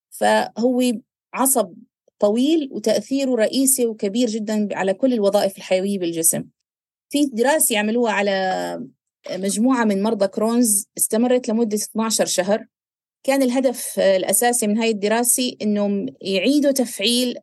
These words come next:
الأداء العصب الحائر عند ها-، يعني المجموعة هاي من المرضى، بدون ما يضيفوا لهم أي شيء آخر، بس أعادوا تفعيل العصب،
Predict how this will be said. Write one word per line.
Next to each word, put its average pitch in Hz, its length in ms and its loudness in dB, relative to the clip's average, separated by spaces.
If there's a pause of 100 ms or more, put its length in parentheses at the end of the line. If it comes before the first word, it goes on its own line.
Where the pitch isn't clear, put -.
(180)
الأداء 180 640 -2
العصب 202 400 0
الحائر 196 400 0
عند 180 300 -6
ها-، 190 160 -2
يعني 170 560 -4
المجموعة 196 540 2
هاي 202 100 2
من 180 80 -2
المرضى، 165 460 -2 (880)
بدون 277 260 2
ما 254 100 4
يضيفوا 214 520 2
لهم 226 160 0
أي 226 160 0
شيء 190 320 0
آخر، 214 220 -2
بس 233 280 0
أعادوا 226 320 0
تفعيل 208 460 0
العصب، 226 500 0